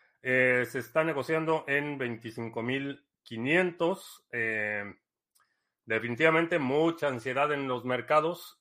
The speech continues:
Eh, fuertes rumores de que... Binance está haciendo el dump para sostener el precio de B N B.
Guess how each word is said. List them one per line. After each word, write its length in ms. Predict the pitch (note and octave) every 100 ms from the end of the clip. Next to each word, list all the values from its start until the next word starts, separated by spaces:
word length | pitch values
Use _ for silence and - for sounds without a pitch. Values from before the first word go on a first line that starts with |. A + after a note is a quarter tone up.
| -
Eh, 440 | A#2+ G#2+ G#2+ G2+ F#2 _ _ _ _ _ _ _ _ _ _ _ _ _ _ - G#2
fuertes 360 | - - - B2+
rumores 580 | A#2 A#2+ C#3 C#3+ C3+ G#2+
de 180 | G#2+ -
que... 460 | G#2+ G#2 G2 - _ _ _
Binance 500 | B2 C#3 C#3+ C3 A#2+
está 580 | A2 - B2+ B2+ B2+ A2+ G#2+
haciendo 480 | A#2 A#2 D3 C#3+ C3
el 120 | A2+
dump 300 | D3 E3+ F#3+ - -
para 240 | A#2 A2
sostener 400 | - A2 A#2 C3
el 120 | B2
precio 260 | C3+ C3+ B2
de 120 | A2
B 120 | A2+
N 160 | C3 A#2+
B. 260 | B2+ F#3+